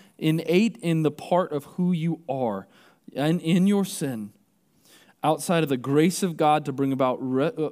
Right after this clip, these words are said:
bring about regeneration of your heart, you are enslaved to sin. That your heart is bent towards and totally depraved,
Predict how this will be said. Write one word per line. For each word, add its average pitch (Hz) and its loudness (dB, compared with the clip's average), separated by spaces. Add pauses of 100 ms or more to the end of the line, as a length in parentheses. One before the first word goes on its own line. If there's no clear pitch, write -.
bring 139 -4
about 147 2 (120)
regeneration 165 0
of 135 -4
your 135 0
heart, 117 -6 (280)
you 175 2
are 135 -4 (800)
enslaved 156 -2
to 143 -6
sin. 113 -10 (720)
That 165 2
your 185 4
heart 196 0
is 143 0
bent 180 2
towards 208 2
and 147 -2
totally 190 2 (260)
depraved, - -6